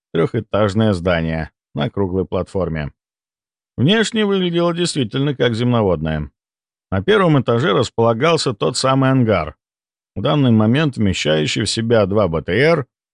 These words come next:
колесные багги, мастерскую, стойки для штурмовых доспехов и комнату хранения оружия.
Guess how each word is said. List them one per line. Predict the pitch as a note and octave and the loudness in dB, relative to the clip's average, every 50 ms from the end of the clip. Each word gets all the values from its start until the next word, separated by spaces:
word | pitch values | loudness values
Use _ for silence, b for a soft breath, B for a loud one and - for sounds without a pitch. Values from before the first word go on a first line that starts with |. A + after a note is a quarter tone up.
| _ _ _ _ _ | _ _ _ _ _
колесные | - C#3 D#3+ F3 F#3 E3+ B2 - - G2 F#2 F2+ | -2 0 2 2 2 2 0 0 -2 -4 -4 -4
багги, | E2 D#2 E2+ A2+ C3+ D#3+ E3 D#3 C#3+ C#3+ D3+ D#3 C#3+ B2 G#2 - _ _ _ _ _ _ _ _ _ _ | -4 -2 0 2 2 2 2 0 0 -2 0 0 0 -2 -2 -6 _ _ _ _ _ _ _ _ _ _
мастерскую, | C#3+ D3+ D3 B2+ - - G2+ E2+ - - - D3+ E3+ F3 F3 E3 D3+ A#2 - _ _ _ _ _ _ _ _ _ | -2 0 0 0 0 -2 -4 -4 -4 -4 -2 0 2 2 2 2 2 0 -2 _ _ _ _ _ _ _ _ _
стойки | - - - - F#2+ F2+ E2 - A#2 A2+ | -14 -8 -4 0 0 0 0 0 0 0
для | C3 C#3+ D3 | 2 0 0
штурмовых | - - - D#3 D3+ D3+ D3+ D3+ D#3 D3+ C#3+ | 0 -2 -2 -2 0 2 2 2 2 0 2
доспехов | C#3+ C#3+ C#3+ C3+ - - C3+ B2+ - - C#3 A#2 - - _ _ _ _ _ _ _ _ _ _ - | 2 2 2 0 0 0 0 0 2 2 0 -2 -2 -8 _ _ _ _ _ _ _ _ _ _ -2
и | - F#3+ | -2 -2
комнату | D#3+ - C#3+ C#3 C#3 C#3 C3 A2+ C3+ A2+ | 0 2 2 2 2 2 0 -2 -4 -4
хранения | - A#2+ A2+ G#2+ G#2 G#2 G#2 G2+ G2+ G2+ G2+ | 0 0 2 2 2 2 2 2 2 2 2
оружия. | G2 F#2 E2+ D2+ E2 D#2 D2+ C#2+ | 0 0 -2 -4 -6 -6 -6 -10